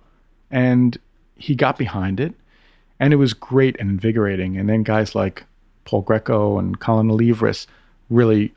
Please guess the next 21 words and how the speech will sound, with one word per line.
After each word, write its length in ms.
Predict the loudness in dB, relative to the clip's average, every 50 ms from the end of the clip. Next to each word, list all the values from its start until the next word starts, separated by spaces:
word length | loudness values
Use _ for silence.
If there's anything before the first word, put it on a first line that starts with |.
| _
also 320 | 0 2 2 2 0 -4 -6
got 220 | -4 -4 -6 -6
behind 260 | -6 -8 -8 -6 -6 -6
the 40 | -6
wines. 420 | -6 -8 -8 -8 -8 -12 -14 -8 -4
Even 280 | -2 0 2 2 2 2
David 300 | 4 2 2 2 2 2
O'Day 460 | 2 2 2 2 2 2 2 0 -2
from 380 | -4 -6 -6 -6 -6 -6 -8 -12 _ _ _ _ _ _ _ _ _ _ -2
Del 140 | -2 -2 -2
Frisco, 520 | 0 -2 -4 -2 -2 -2 -2 -2 -2 -2
and 160 | -2 -2 -2
then, 320 | 0 0 0 0 -2 -2 -2
you 80 | -4 -4
know, 180 | -2 -4 -6 -8 -10 -16 _ _ -6 -2
Jesse 480 | 0 0 0 0 0 -2 -2 -2 -2 -6
from 340 | -6 -6 -4 -4 -2 -2
Union 240 | 0 0 0 0 -2
Square. 300 | -4 -4 -2 0 2 2
It, 140 | 2 2 0
it, 180 | 0 -2 -2